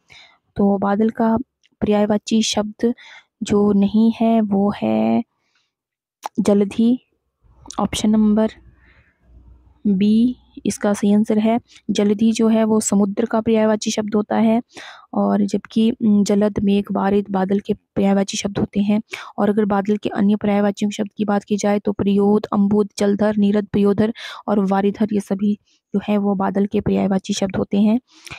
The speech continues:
अगला प्रश्न है, अन्न को पचाने वाली अग्नि है, तो अन्न को पचाने वाली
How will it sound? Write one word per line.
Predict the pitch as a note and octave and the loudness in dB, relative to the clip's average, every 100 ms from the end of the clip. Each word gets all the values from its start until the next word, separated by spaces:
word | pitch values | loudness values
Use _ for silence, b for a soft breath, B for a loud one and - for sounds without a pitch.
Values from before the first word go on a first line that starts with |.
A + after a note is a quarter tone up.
| B B B - | B B B -4
अगला | A3 A#3+ | -2 0
प्रश्न | B3+ B3+ | 0 0
है, | B3+ C4+ C4 | 2 2 0
अन्न | - B3 | 2 2
को | C4 C4+ | 2 0
पचाने | - - G#3 G#3+ A#3 | -2 -2 0 2 2
वाली | A3+ A3+ B3 - | 2 2 0 -2
अग्नि | F#3+ G3 A3 A3 | 0 2 2 2
है, | A3+ A#3+ - B B B - | 0 0 -4 B B B -4
तो | G3+ - | -4 0
अन्न | G#3+ A3 | 2 2
को | - A3+ A3+ A#3+ _ - | 2 0 2 0 _ -10
पचाने | G#3 G#3 G#3 A3 | -2 2 4 2
वाली | A3 G#3+ G#3 A3+ | 2 0 0 0